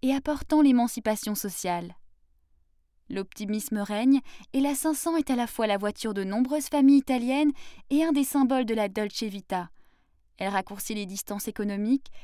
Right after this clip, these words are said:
culturelles et géographiques et se fait ambassadrice de l'Italie dans le monde,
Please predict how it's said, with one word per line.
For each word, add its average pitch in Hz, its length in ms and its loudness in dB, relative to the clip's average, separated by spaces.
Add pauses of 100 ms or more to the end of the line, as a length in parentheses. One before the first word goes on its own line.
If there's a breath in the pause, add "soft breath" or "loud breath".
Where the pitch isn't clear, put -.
(140 soft breath)
culturelles 262 640 0 (300 soft breath)
et 262 100 0
géographiques 247 840 -4 (120)
et 269 80 -2
se 294 160 -4
fait 320 180 -6
ambassadrice 233 640 2
de 202 80 -2
l'Italie 202 400 -4
dans 190 140 -4
le 190 100 -4
monde, 180 400 -4